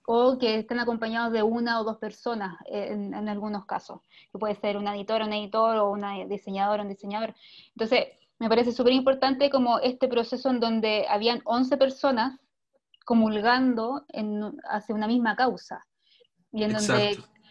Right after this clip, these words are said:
Speaker 1: cada uno de ustedes estaba pensando en que tenían que sacar sus libros porque eran proyectos que para ustedes eran muy importantes,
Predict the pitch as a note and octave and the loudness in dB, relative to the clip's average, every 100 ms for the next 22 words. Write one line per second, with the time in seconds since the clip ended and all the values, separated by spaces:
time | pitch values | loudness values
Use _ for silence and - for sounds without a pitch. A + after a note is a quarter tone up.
0 | _ C4 C4+ C#4 C#4 C4+ C4+ C4 C#4 C4+ | _ 4 6 8 6 2 0 0 2 4
1 | C4+ B3+ C4 B3+ A#3+ B3+ B3 B3 A#3 A3 | 2 2 0 0 -2 -4 -2 0 0 -2
2 | - - A3+ A3 A#3 B3 B3 B3+ B3+ A3+ | -2 -4 -4 -2 -2 -2 -2 -4 -2 -2
3 | A#3 B3+ A#3+ B3+ B3+ B3+ G#3 G#3 G#3+ A3 | -2 -4 -2 0 0 0 -4 -4 -4 -2
4 | A3+ G#3+ F#3+ A3+ G#3+ G3 A3 G#3+ G#3+ A3+ | -4 -4 -8 -6 -8 -6 -6 -4 -2 -2
5 | A#3 A#3+ B3 C4 B3+ C#4 | -2 -4 -2 0 0 -4